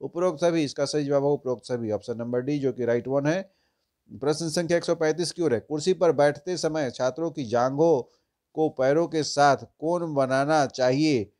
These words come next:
नब्बे डिग्री का। ऑप्शन नंबर ए जो कि सही जवाब है। प्रश्न संख्या एक सौ छत्तीस की ओर है। भग-, भग्नाशा की दशा में छात्र का व्यवहार नहीं होता है आत्मसमर्पण। ऑप्शन नंबर ए जो कि सही जवाब होगा। एक सौ छत्तीस, एक सौ सैंतीसवाँ प्रश्न की ओर बढ़ रहे हैं हम लोग।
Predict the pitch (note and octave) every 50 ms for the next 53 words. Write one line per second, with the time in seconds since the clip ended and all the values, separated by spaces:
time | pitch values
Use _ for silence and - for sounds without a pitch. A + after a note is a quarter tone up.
0 | _ _ _ _ _ _ _ _ _ _ F#2+ G#2+ C3 D3 D3+ D#3+ E3+ E3 D3 D3+
1 | C3 C3 C3 C3 A#2 - A#2+ G#2+ G2 G2 G2 - - B2 A#2 B2 B2+ C3+ C#3+ D#3
2 | D#3 - - B2 C3+ C#3 C3+ B2 B2+ B2 - B2+ A2+ G#2+ A#2 A#2+ C3 B2 B2 A#2+
3 | A#2+ A#2 A2+ A2+ B2 A2+ - A2+ A#2+ A#2 C3+ C#3 C3+ B2 B2+ C#3+ D3 D3 C3 E3
4 | E3+ D3+ A2+ G#2 - _ _ _ _ _ _ - - - C#3+ - E3 D#3 D3+ F3+
5 | E3 D3 - F3 E3+ E3+ E3 E3+ F3 E3+ - _ _ _ _ G#2 G#2+ B2 C3+ C#3
6 | C#3 C#3 C#3+ C3 C3 A#2+ A#2+ A#2+ A#2 A2 C3 C3 B2+ C#3+ C#3+ C#3+ C#3+ D3 D3 D3
7 | F3 D#3 D3+ D#3 D#3+ D#3+ _ - D3+ C3+ C#3+ C#3 - D#3+ D#3 E3 D#3 D#3 D#3 D3
8 | - D3 C#3+ D3 D3 D#3 D#3+ C3+ C#3+ C3 C#3 D3 D3+ - _ _ _ _ _ _
9 | _ _ - A#2 A2+ B2 B2+ B2+ C#3+ D#3 E3 E3 D#3+ C#3+ C#3 C#3 D#3+ F#3 F3 D3+
10 | C3+ B2+ G#2+ - A2+ A2+ C3 C3+ B2+ C#3 D#3+ - _ _ _ _ _ _ _ _
11 | _ _ - - C3 C#3+ C#3 D3 C#3+ C3 A#2 B2+ A#2+ A#2+ A#2+ A#2+ G#2+ B2 A2+ F#2+
12 | F2+ G#2 G#2 - C3+ B2+ B2+ C3 C3+ C#3 D#3 D#3+ - - A#2+ C3+ C#3 B2+ A#2+ A#2+
13 | A#2+ - B2 G#2+ - C3+ C#3 C#3 C3 C#3+ C#3 C#3 C#3 D3 D3+ D3+ D3+ - - C#3+
14 | C#3+ D3 D#3+ D#3 D#3 - - - - B2+ - - B2+ B2+ B2+ C3+ - D#3 D#3+ D#3
15 | - D#3 D#3 C#3+ D3 D3+ D3 D3+ D#3 D#3 D#3 D3 D3+ D3 C#3 D3 D3+ D3+ D3+ D3+
16 | D#3+ E3 -